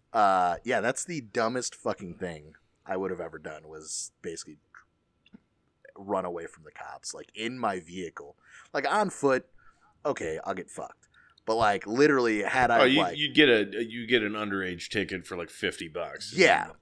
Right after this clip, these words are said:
Speaker 1: but
Speaker 2: Whatever.
Speaker 1: this, this would have been very bad, especially 'cause I blew through stop signs. I, like, evaded police.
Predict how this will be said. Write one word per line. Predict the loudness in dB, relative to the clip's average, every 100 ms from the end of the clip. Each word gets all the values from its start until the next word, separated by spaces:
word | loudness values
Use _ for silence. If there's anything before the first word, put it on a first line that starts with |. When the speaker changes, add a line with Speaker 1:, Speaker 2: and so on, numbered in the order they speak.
| 4
Speaker 1:
but | 4
Speaker 2:
Whatever. | 6
Speaker 1:
this, | 4 6 4 2
this | -2 -2 -2
would | -4
have | -4
been | -6
very | -4 -4 -2 -4
bad, | -8 -10 -10
especially | -8 -2 -2 -2
'cause | -8 -10
I |
blew | -8 -4 -4
through | -4 -8
stop | -8 -4 -4 -6
signs. | -6 -6 -6 -6
I, | -10 -10
like, | -12 -14 -8
evaded | -8 -6 -4 -2 -2 -4 -4
police. | -4 -6 -8 -10 -10 -10